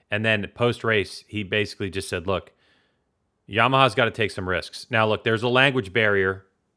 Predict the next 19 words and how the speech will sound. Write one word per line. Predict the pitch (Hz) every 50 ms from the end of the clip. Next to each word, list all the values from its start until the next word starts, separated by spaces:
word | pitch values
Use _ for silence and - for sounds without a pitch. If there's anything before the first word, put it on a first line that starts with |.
| _ _ _
you | 127 123
know, | 107 101 95 95 98 98 _ _ -
between | 117 104 - - 120 113 110 107 95
Quartararo. | - - 120 117 113 107 104 104 101 101 95 95 101 101
He | 104 110
speaks | 101 - - 110 92 -
French. | - - 139 139 139 131 120
He | - - - 113 113 113
obviously | 110 113 107 104 - 110
grew | 95 101 107 110
up | 110 101
mostly | 107 110 107 - - 113 104 98
in | 95
Spain, | 92 - - - 131 127 123 120 117 113 104 - _ _ _ _ _ _ _ _ _ _ -
and | 117 113
he | 107
speaks | - - - 120 98 - -
great | - - 120 127 123 113
English. | 110 107 95 90 78 - - - -